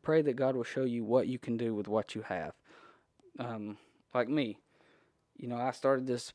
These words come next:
this podcast just so I could kinda wit-, just witness to people. Um, tell my Bible study and help, and I have a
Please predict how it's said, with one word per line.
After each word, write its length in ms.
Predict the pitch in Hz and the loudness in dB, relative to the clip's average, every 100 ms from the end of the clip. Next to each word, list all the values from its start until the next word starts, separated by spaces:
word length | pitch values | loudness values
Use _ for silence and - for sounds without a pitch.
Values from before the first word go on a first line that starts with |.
| - | -4
this 160 | 131 113 | -4 2
podcast 560 | 123 135 - 117 120 | 6 6 6 2 2
just 180 | - 123 | -2 -2
so 140 | 127 123 | 2 2
I 140 | 120 | 2
could 320 | - 117 113 - - - | 0 -4 -4 -16 -20 -2
kinda 240 | 123 110 | 0 2
wit-, 360 | 104 123 - - | 4 4 2 -6
just 200 | 120 123 | -4 2
witness 320 | 120 131 - | 2 2 -2
to 80 | 127 | 2
people. 500 | 143 131 139 135 - - - - - - _ _ _ _ - | 4 4 2 0 -4 -20 -20 -20 -20 -20 _ _ _ _ -10
Um, 360 | 127 123 107 113 | -8 -6 -8 -12
tell 400 | - 131 127 123 | -2 0 2 2
my 200 | 117 127 | 0 -4
Bible 320 | 120 135 135 | -2 -2 -2
study 360 | 127 131 135 131 | -2 2 4 2
and 100 | 117 | 2
help, 320 | 143 135 120 | 6 6 6
and 100 | 120 | 2
I 120 | 123 | -2
have 300 | 123 120 120 | 0 0 0
a 320 | 110 104 98 | -2 -2 -4